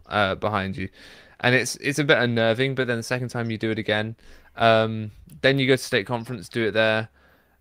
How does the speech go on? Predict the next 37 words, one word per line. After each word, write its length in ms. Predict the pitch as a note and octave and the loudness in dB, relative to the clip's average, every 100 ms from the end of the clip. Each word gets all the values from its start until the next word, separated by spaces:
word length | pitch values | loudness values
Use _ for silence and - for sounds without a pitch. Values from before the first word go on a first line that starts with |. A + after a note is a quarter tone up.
| _ | _
uh, 480 | G#2+ G#2 G2+ F#2+ G2+ - - | -2 0 0 0 -4 -8 -8
and 180 | G#2+ G#2 | -4 -2
then 380 | G2+ G2+ G2 - _ _ - | -2 -2 -8 -12 _ _ -6
it 180 | A2+ - | -6 -4
starts 360 | - C3 A#2 - | 0 2 2 -2
to 100 | A2+ | -10
just 220 | A2 - | -10 -12
become 500 | - A2 G2+ G2 G2 _ _ _ - | -10 -8 -8 -8 -12 _ _ _ -12
routine, 800 | A#2+ A2+ A2 - A#2 G#2+ G2+ - _ _ - | -6 -4 -4 -4 -2 -2 -6 -12 _ _ -6
uh, 440 | G#2 G2+ G2 G2 - | -2 0 0 -2 -4
and 260 | G2+ G2 F#2 | -6 -4 -6
I'm 160 | G2+ | -8
trying 240 | - G#2+ G2+ | -4 -4 -4
to 80 | - | -8
desensitize 680 | A2 - G2 D2 G#2 G2 | -8 -8 -10 -8 -6 -6
both 200 | - G2+ | -6 -6
myself 400 | F#2+ F#2+ A#2+ G#2+ A#1+ | -8 -4 -2 -2 -4
and 160 | G2 D#2+ | -8 -6
others 380 | G2+ F#2+ F#2 | -6 -6 -8
to 260 | - - G2+ | -12 -6 -6
it, 160 | E2+ _ _ - - _ - | -6 _ _ -20 -20 _ -8
uh, 200 | G#2 G2+ | 0 0
that 180 | F2+ A2 | 0 -4
it's 120 | E2 | -6
just, 200 | B2 - | -8 -10
this 160 | A2 A2 | -10 -10
is 100 | - | -10
just 220 | A2 - | -10 -6
a 60 | A#2 | -4
normal 340 | A#2 A#2 A#2 | -4 -4 -4
thing. 280 | D#3 F3+ D3+ _ _ - | -2 -4 -4 _ _ -6
This 240 | A2+ - | -6 -4
is, 220 | A2+ - - | -8 -8 -2
get 200 | A#2+ E2+ | -2 0
used 300 | C#3+ - - | -2 -4 -6
to 80 | |
it. 120 | G#2 | -6